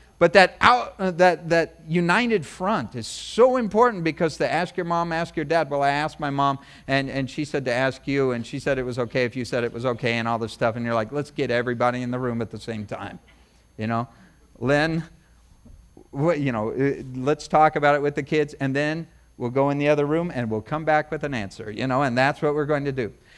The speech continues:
And again, the, the, the thought here is consistency, uh, because the way they obey their parents, the way our kids obey us, is the way they'll obey God. And this is a struggle worth having. It's a fight you can't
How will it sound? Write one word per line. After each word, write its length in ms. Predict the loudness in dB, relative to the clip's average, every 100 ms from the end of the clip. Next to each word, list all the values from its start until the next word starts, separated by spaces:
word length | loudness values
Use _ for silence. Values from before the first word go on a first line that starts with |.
| -14 -2
And 260 | -2 -2 -10 _ _ _ -20 -20 _ _ _ _ _ _ -10
again, 320 | -2 0 2
the, 220 | 0 0
the, 280 | 0 0 0 -4 -12
the 140 | -10 -6
thought 340 | -4 -2 -4
here 300 | -2 -2 -2
is 180 | -4 -8
consistency, 920 | -10 -10 -8 -10 -8 -10 -10 -14 -16 _ -16 -4
uh, 160 | -2
because 460 | -2 -4 0 0 -2 -12 -20 -10 -2
the 80 | 2
way 220 | 4 4
they 220 | 2 2
obey 520 | 0 0 0 0 -4 -8 -12
their 200 | -4 -4
parents, 600 | -4 -6 -4 -2 -6 -8
the 120 | -6
way 360 | 0 2 2 -2
our 140 | -2 -4
kids 300 | -4 -6 -4
obey 420 | -4 -2 0 0
us, 520 | 0 0 -2 -10 -18 _ _ -12
is 140 | -10
the 100 | -4
way 220 | 0 0
they'll 200 | 0 0
obey 280 | -2 -2 -2
God. 340 | 0 0 0 -2
And 140 | -4
this 180 | -8 -8
is 100 | -12
a 60 |
struggle 440 | -12 -6 -6 -4 -6
worth 200 | -6 -6
having. 400 | -4 -4 -6 -10
It's 220 | -12 -6
a 80 | -6
fight 320 | 0 0 2
you 120 | -4
can't 360 | -6 -6 -6 -8